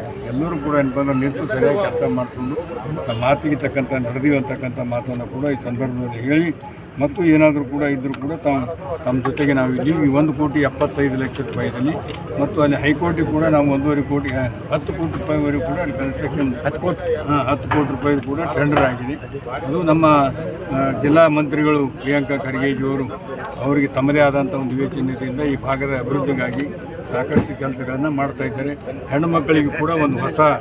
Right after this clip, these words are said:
Speaker 1: ಸ್ಟೇಡಿಯಂ, ಮೊದಲು ಏನು ಚಂದ್ರಶೇಖರ್ ಪಾಟೀಲ್ ಸ್ಟೇಡಿಯಂ ಇತ್ತು, ಅದ್ರ ಪಕ್ಕದಲ್ಲೇ ಬರೀ ಹೆಣ್ಣು ಮಕ್ಕಳಿಗೆ ಒಂದು ಒಳ್ಳೆಯ ಸ್ಟೇಡಿಯಂ,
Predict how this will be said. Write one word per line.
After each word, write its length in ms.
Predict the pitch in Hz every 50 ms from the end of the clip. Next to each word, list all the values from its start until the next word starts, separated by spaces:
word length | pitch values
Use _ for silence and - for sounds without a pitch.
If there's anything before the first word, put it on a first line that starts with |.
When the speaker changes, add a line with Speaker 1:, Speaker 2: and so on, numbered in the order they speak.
| - 156 -
Speaker 1:
ಸ್ಟೇಡಿಯಂ, 360 | 147 151 151 156 160 147 127 - - - - - - - - - 123
ಮೊದಲು 180 | 139 143 160
ಏನು 180 | 156 160 160 135
ಚಂದ್ರಶೇಖರ್ 540 | 139 143 143 156 143 143 151 143 151 147 139
ಪಾಟೀಲ್ 340 | - 147 143 135 135 135
ಸ್ಟೇಡಿಯಂ 420 | 151 151 147 143 143 151 147 143 139
ಇತ್ತು, 200 | 131 - - - - - - - - - -
ಅದ್ರ 180 | 135 123 147 143
ಪಕ್ಕದಲ್ಲೇ 600 | - - 170 156 - 185 165 156 160 170 185 180 147 - - - - - -
ಬರೀ 160 | 139 156 196
ಹೆಣ್ಣು 240 | 190 151 165 180 180
ಮಕ್ಕಳಿಗೆ 760 | 175 170 147 135 160 156 147 127 107 92 82 78 76 76 - - - - 180 170 135
ಒಂದು 140 | 135 139
ಒಳ್ಳೆಯ 280 | 135 143 160 175 180 170
ಸ್ಟೇಡಿಯಂ, 520 | - - 156 156 151 156 151 151 143 135